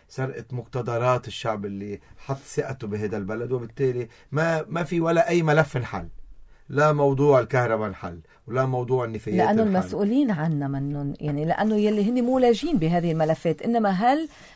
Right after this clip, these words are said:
Speaker 2: ال-، يعني هي المركزية بحد ذاتها ك-، آه، كنظام هو
Speaker 1: أنا رأيي،
Speaker 2: مخطئ؟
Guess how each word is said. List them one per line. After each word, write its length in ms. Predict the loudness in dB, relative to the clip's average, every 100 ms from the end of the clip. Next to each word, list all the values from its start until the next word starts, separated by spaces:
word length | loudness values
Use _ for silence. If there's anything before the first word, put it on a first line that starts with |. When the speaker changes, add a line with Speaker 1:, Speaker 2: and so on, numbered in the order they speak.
| -8 2
Speaker 2:
ال-، 360 | 2 2 0 0
يعني 220 | 2 4
هي 200 | 4 4
المركزية 760 | 8 6 6 4 2 0 0 0
بحد 300 | 0 -2 2
ذاتها 340 | 0 4 2
ك-، 160 | 2 6
آه، 760 | 8 10 8 8 6 6 4
كنظام 760 | 4 4 6 4 4 4 2 0 -4 -6 -10 -16 -2
هو 320 | 2 2 4 2 2 0
Speaker 1:
أنا 220 | 0 2
رأيي، 320 | 0 0 -2 2
Speaker 2:
مخطئ؟ 460 | 2 2 0 -2